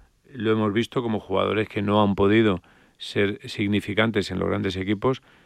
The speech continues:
se han ido a ser unos grandísimos jugadores de primera división en otro equipo. Y han hecho diez, doce años una carrera deportiva brillante, brillante en equipos que no son de esa exigencia. ¿Qué pasa? Que, eh, en el caso de portero, además,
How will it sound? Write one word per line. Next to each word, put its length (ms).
se 200
han 80
ido 140
a 40
ser 200
unos 280
grandísimos 560
jugadores 280
de 100
primera 260
división 340
en 120
otro 180
equipo. 280
Y 240
han 180
hecho 240
diez, 180
doce 300
años 320
una 160
carrera 400
deportiva 500
brillante, 640
brillante 600
en 140
equipos 380
que 120
no 100
son 200
de 80
esa 160
exigencia. 520
¿Qué 120
pasa? 400
Que, 480
eh, 420
en 120
el 100
caso 200
de 80
portero, 520
además, 520